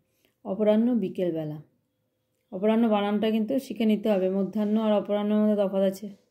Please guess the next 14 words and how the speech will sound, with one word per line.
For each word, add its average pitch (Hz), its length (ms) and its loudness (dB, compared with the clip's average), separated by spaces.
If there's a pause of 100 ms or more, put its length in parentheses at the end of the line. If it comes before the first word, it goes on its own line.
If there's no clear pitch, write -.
(880)
আচ্ছা, 196 300 -8
মধ্যাহ্ন 208 640 0
হচ্ছে 208 280 2
দন্তের 196 340 2
ন 220 80 2
আর 190 400 -2
অপরাহ্ন 202 480 -4
হচ্ছে 208 160 -6
মধ্যাহ্ন। 185 520 -2 (2500)
ঠিক 226 160 -2
আছে, 247 300 0 (920)
অত্যাশ্চর্য, 233 880 0 (280)
অতি 233 260 -4
অদ্ভুত, 220 420 0